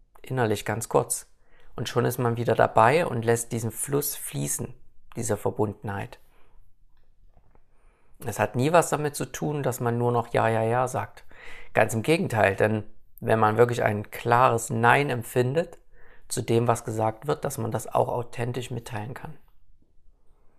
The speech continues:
Also wie gesagt, erster Schritt Akzeptanz.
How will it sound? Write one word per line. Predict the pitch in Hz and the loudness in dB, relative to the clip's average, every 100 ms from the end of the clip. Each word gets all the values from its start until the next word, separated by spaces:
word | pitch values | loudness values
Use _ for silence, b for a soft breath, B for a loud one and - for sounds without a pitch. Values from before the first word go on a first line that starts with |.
| b b b b b b b b b b - - | b b b b b b b b b b -20 -14
Also | - 104 123 | -6 -2 -2
wie | 127 117 | -2 0
gesagt, | 110 123 139 - | 4 4 4 -2
erster | 117 - 117 | -4 -2 -4
Schritt | - 127 127 | -4 -8 -4
Akzeptanz. | - - - - 139 196 - - | -4 -4 -8 -2 2 2 0 -10